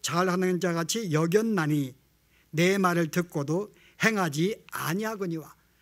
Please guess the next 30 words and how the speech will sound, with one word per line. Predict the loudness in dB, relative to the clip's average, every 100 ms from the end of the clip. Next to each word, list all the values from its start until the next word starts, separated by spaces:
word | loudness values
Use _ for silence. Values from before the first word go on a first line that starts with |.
| _ _ _
그들이 | 0 2 2 2
에스겔의 | 0 0 -2 -2
말을 | -2 -2 -4
들을 | -2 -4 -2
때에는 | -2 -2 -4 -8 -18 _ _ _ _
마치 | -2 0 0 -2 -4
좋게 | -2 -2 0 -2
들었다는 | 0 0 0 -2
거죠. | -2 -2 -4 -4
마치 | -2 0 0
노래하는, | 2 2 2 -2 -6 -16 -4
노래를 | 4 4 6 4 4
듣는 | 0 2 2
것처럼, | 2 0 -2 -6 _ _ _ _ -20 _
사랑의 | -4 -2 0 0
음성을 | 0 -2 0 -2 -2
듣는 | 0 2 2
것처럼, | 2 0 -2 -4 -10 -20 -10
"아, | -2 -2
그래, | 0 -2 0 -2 -4
그게 | -6 -6
옳은 | -6 -6 -6
거야. | -4 -4 -6 -10 _ _ _ _ -12
아, | -8
그렇지. | -6 -4 -4 -2 -4 -6 _ _
아, | -4
우리가 | -2 -4
잘못했지. | -6 -4 -4 -4 -6 -4 -4 -6 _ _ _
그렇게 | -8 -6
살아야지." | -4 -2 -2 0 -4